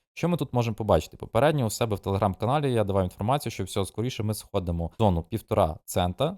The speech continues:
тому що ось тут у нас дійсно знаходяться сильні покупці та продавці, і ми можемо побачити, що попередньо у нас ось тут був рівень, і ось наш рівень, по суті, підтвердився хибним пробоєм. Тобто наші плоскості помінялися з шортової, відповідно, на лонгову.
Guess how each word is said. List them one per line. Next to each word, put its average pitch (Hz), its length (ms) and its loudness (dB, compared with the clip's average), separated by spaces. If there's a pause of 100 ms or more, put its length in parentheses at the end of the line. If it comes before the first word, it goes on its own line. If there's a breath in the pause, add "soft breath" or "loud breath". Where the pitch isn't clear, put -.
тому 101 200 -2
що - 180 -8
ось 87 100 -6
тут - 220 -14
у 92 40 -6
нас 85 140 -2
дійсно 95 300 -4
знаходяться 87 640 -6
сильні 92 280 -4
покупці - 500 -10
та 101 220 0
продавці, 87 640 -4 (120)
і 113 60 -6
ми 117 80 0
можемо 110 240 -2
побачити, 90 420 -6
що 82 180 -10
попередньо 110 380 -2
у - 20 0
нас 95 200 -2
ось - 80 -12
тут 92 120 -10
був 87 260 -4
рівень, 95 300 0 (500)
і 139 100 -2
ось 107 220 2
наш 104 220 -2
рівень, 101 240 -2
по 101 100 -10
суті, 101 320 -6 (120)
підтвердився 95 580 -4
хибним 104 320 -4
пробоєм. 80 380 -4 (120)
Тобто 92 240 -6
наші 123 260 -2
плоскості - 540 -4
помінялися 135 540 -2
з - 60 -8
шортової, 127 580 0
відповідно, 107 420 -6
на 101 200 2
лонгову. 95 520 -2